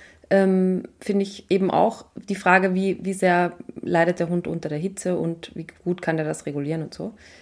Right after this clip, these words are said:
Aber für mich wäre auch ein Auszieh, wenn ich einen hätte, was niemals passieren wird, <laughs> ähm, dann würde ich, würde ich den, glaub ich, auch scheren im Sommer. Wenn der das, also wenn ich so das merken würde, der leidet unter der Hitze. Wäre das schlimm?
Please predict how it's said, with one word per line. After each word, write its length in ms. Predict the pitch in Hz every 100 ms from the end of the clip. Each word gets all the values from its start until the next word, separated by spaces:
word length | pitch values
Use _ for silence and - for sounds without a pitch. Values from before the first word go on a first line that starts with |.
| - _ _ -
Aber 280 | 185 180 170
für 120 | 185
mich 260 | 190 196 226
wäre 320 | 226 240 -
auch 220 | 208 -
ein 100 | 208
Auszieh, 360 | 190 202 - 196
wenn 120 | 185
ich 100 | 185
einen 180 | 175 170
hätte, 300 | 180 226 202
was 180 | 185
niemals 280 | 190 185 185
passieren 460 | - 165 185 180 180
wird, 240 | 240 - - -
<laughs> 880 | 277 - - - - - - - -
ähm, 440 | 185 190 190 190 190 - - -
dann 280 | 196 196 185
würde 220 | 208 196
ich, 500 | - 202 - - - _
würde 200 | 170 175
ich 100 | 185
den, 160 | 185 202
glaub 160 | 254 294
ich, 120 | 277
auch 120 | 240
scheren 340 | - 156 147 156 -
im 100 | 180
Sommer. 340 | 175 160 156 - _ _ _
Wenn 140 | 180 175
der 80 | 165
das, 220 | 165 - _ -
also 240 | 170 160
wenn 100 | 175
ich 160 | 180 -
so 100 | 175
das 220 | 175 - _
merken 320 | 180 175 175
würde, 140 | 175 170
der 120 | 160
leidet 320 | 147 156 156
unter 180 | 151 151
der 80 | 151
Hitze. 300 | 156 - 160
Wäre 100 | 165
das 120 | 185
schlimm? 240 | - 196